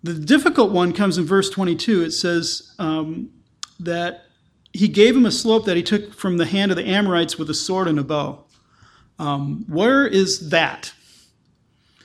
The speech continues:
Uh, we're not exactly sure, but, uh, here's a clue.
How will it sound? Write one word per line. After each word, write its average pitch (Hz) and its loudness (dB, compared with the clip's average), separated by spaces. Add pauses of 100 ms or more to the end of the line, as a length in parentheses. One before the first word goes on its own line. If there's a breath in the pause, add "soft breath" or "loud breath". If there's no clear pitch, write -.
(340 soft breath)
Uh, 170 -4
we're 196 2
not 269 6
exactly 208 0
sure, - -8 (260)
but, 151 2 (280)
uh, 151 -6
here's 214 4
a 170 0
clue. 165 0